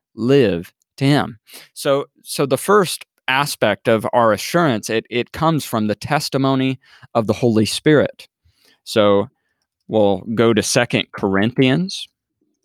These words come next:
one twelve, where it says, "For, for our boast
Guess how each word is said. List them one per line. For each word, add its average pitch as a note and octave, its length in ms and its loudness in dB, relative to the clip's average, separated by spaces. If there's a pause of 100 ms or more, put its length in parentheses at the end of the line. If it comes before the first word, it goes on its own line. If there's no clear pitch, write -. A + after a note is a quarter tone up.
(1040)
one A2+ 440 2 (280)
twelve, G#2 580 -2 (1160)
where A2 120 -2
it - 80 -8
says, A#2 380 0
"For, G2+ 400 0 (800)
for - 220 2
our C3 280 4
boast A2 760 0